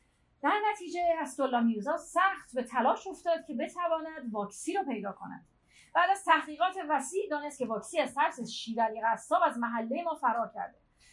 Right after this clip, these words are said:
ظاهراً همان روز گم شدن واکسی برخوردی بین او و شیرعلی قصاب رخ داده بود. به این معنی که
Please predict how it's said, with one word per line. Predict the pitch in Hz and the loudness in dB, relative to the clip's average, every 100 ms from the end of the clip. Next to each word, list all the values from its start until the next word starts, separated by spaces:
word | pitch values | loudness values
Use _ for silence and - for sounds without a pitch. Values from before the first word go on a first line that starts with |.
| - | 2
ظاهراً | 330 359 359 370 302 | 6 6 6 0 -2
همان | 277 415 415 339 | 0 0 0 -2
روز | 403 - 415 | -6 -4 -4
گم | 294 269 | -2 -4
شدن | 233 247 302 269 | -4 -2 -2 -2
واکسی | 240 226 - 359 370 | -4 -6 -6 -8 2
برخوردی | 269 262 247 381 415 302 | 4 4 2 -6 -6 -4
بین | 320 302 | -6 -6
او | 285 294 | -8 -8
و | |
شیرعلی | 254 240 233 226 | -8 -4 -4 -2
قصاب | 233 226 339 285 | -4 -6 -6 -4
رخ | 285 - | -6 -6
داده | 220 - | -10 -10
بود. | - _ _ - - - | -16 _ _ -18 -18 -4
به | 233 | 0
این | 302 349 | 0 0
معنی | 381 392 | -2 -4
که | - | -6